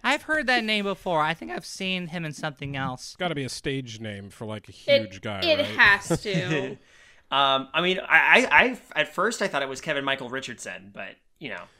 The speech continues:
Speaker 2: Well, I thought, I thought, uh, the Weasel was Steve Buscemi, but it's Alan Tudyk doing a Steve Buscemi impression.
Speaker 3: <laughs> Okay, so I, I, I looked it up. Uh, Tiny Lister is known for his, uh,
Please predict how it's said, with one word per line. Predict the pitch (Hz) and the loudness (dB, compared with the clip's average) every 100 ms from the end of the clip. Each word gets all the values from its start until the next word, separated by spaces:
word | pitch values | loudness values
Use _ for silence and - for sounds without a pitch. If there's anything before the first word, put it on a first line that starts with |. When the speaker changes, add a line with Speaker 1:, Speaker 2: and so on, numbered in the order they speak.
| _ _ _ | _ _ _
Speaker 2:
Well, | 151 170 | 0 0
I | |
thought, | 208 247 233 - | 2 4 4 2
I | 175 | -4
thought, | 180 208 196 - | 0 2 2 -2
uh, | 185 156 147 139 123 | -2 0 0 0 -4
the | 127 | -10
Weasel | 127 131 160 170 143 117 117 | -8 -8 -6 -6 -6 -6 -4
was | 117 120 120 117 - - | -4 -2 -4 -6 -12 -16
Steve | - - 139 131 | -16 -8 -8 -6
Buscemi, | 120 - 160 156 117 107 | -10 -6 -4 -4 -4 -8
but | 110 117 | -8 -8
it's | 117 | -8
Alan | - 131 143 135 | -6 -4 -2 -4
Tudyk | 165 147 135 | -4 -4 -4
doing | 135 127 123 | -4 -4 -4
a | |
Steve | - 135 123 | -6 -8 -8
Buscemi | 120 - 127 117 110 | -8 -8 -6 -6 -8
impression. | - 139 131 - 90 127 | -8 -8 -8 -10 -12 -12
Speaker 3:
<laughs> | - - - | -4 -6 2
Okay, | 349 - 294 330 | 2 4 0 0
so | - 302 - | 0 0 2
I, | 285 - 277 285 - | 0 2 2 2 2
I, | 277 | 0
I | |
looked | 285 285 | -2 -2
it | |
up. | 247 214 | -4 -2
Uh, | 240 240 240 | -2 -2 -2
Tiny | 285 302 320 | -4 -2 -2
Lister | 285 285 277 269 269 | -4 -4 -4 -2 -4
is | - 240 226 | -4 -4 -4
known | 220 220 233 240 254 277 247 _ | -6 -6 -6 -6 -8 -12 -14 _
for | 240 233 233 | -10 -8 -8
his, | 214 233 220 202 202 | -6 -6 -4 -4 -6
uh, | - | -12